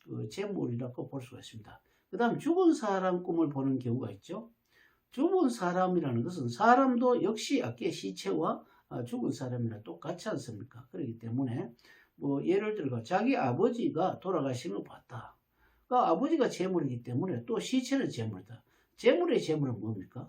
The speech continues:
재물의 재물은 주로 보면 귀인 문서가 들어가죠. 그렇기 때문에 최근에 뭐 어떤 사업적이라든지 다른 사람이 동업을 하자고 제의가 왔다든지 했을 때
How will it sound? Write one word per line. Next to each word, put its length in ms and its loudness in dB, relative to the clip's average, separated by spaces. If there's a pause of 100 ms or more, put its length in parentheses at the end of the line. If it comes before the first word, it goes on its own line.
(140)
재물의 480 0
재물은 540 -2
주로 220 -4
보면 260 -2
귀인 440 2 (120)
문서가 480 0
들어가죠. 560 -14 (380)
그렇기 260 -6
때문에 400 -4 (300)
최근에 500 0
뭐 240 -2
어떤 260 -4
사업적이라든지 960 -2
다른 220 -6
사람이 320 -4
동업을 500 0
하자고 300 -6
제의가 400 2
왔다든지 640 -12
했을 280 -10
때 280 -8